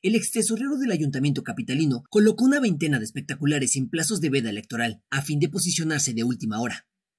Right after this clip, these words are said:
La información institucional revela que en la fase final eran valorados solo tres prospectos: el diputado federal con licencia Carlos Torres Piña, el comerciante Luis Navarro y el propio Ramírez Bedoya. Por ello, según el jurídico inconforme, Pérez Negrón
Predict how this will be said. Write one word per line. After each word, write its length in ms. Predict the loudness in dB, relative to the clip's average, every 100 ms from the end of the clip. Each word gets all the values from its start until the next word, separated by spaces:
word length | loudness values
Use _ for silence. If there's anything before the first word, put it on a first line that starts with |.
| _ _ _ _ _ _
La 140 | 2 4
información 600 | 4 2 0 2 4 4
institucional 680 | 2 -4 -2 2 4 2 0
revela 440 | 2 6 6 4 0
que 220 | 0 2
en 80 | 2
la 80 |
fase 260 | 0 -2 -2
final 380 | -2 0 0 -2
eran 240 | -2 2 4
valorados 460 | 4 2 0 0 2
solo 240 | 2 2
tres 200 | 0 -2
prospectos: 640 | -4 -4 -4 -4 -12 -14 -2
el 120 | 2
diputado 460 | 2 2 2 2 4
federal 380 | 2 2 0
con 120 | -2 -2
licencia 400 | 0 -2 -2 -4
Carlos 300 | -4 -4 -4
Torres 240 | -6 -4
Piña, 380 | 0 0 -2 -8 _ -4
el 160 | 0
comerciante 720 | 4 4 4 0 0 -2 -8 -12 _
Luis 240 | 8 8
Navarro 440 | 8 2 0 -4 0
y 140 | 4
el 100 | 4
propio 260 | 4 2 0
Ramírez 360 | 0 0 0 -2
Bedoya. 380 | -2 -4 -6 _ _ _ _ _ _ _ _ _ _
Por 200 | 0 2
ello, 320 | 2 -2 -6
según 340 | -2 4 6 6
el 80 | 4
jurídico 460 | 4 4 2 -4
inconforme, 640 | -6 -4 0 0 0 -2 2
Pérez 240 | 2 4 2
Negrón 420 | 2 0 -4